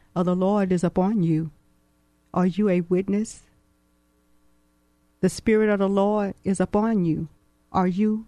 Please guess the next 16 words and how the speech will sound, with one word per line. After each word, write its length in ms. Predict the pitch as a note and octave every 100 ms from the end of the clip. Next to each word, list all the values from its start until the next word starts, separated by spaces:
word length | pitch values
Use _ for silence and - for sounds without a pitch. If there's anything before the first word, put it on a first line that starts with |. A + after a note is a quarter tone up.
| -
a 120 | F3+
witness? 600 | E3+ G3 G#3+ A3+ - - _ _ _ _ _ _ _
I'm 140 | F#3
gonna 260 | F#3+ G3 G#3
be 140 | G#3
reading 560 | G3 G3+ G#3 G#3+ A3 G#3+ _ _
from 160 | - F#3
the 100 | F3
book 260 | G3 G3+
of 120 | F#3+ F3+
Isaiah, 580 | E3+ F3 G3 F#3+ G#3 A3 _
chapter 320 | - G3 F3+ F3+
sixty-one. 760 | - F#3 - F3+ F3+ F#3+ A#3+ _ _ _ _ _ _ _ _ _ _ _ _ _ _ _ _ _
And 180 | F#3+ F#3+
it 120 | F#3
states, 680 | - G#3+ G#3+ - - -